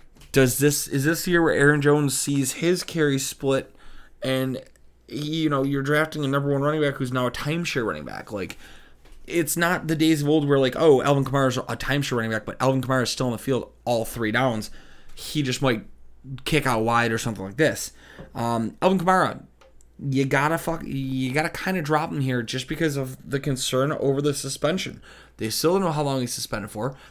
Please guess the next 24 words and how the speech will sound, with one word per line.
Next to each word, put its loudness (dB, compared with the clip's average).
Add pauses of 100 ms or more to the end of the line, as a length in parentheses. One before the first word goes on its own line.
(100)
They 2
don't 2
know 4
that 0
if -2 (420)
there's 0
no 2
hearing 0
until -2
before -2
the 0
season -4
starts, -4
if -8
he's -8
even -6
gonna -4
start -4
the -16
season -4
and -4
then 0
get 0
suspended. -6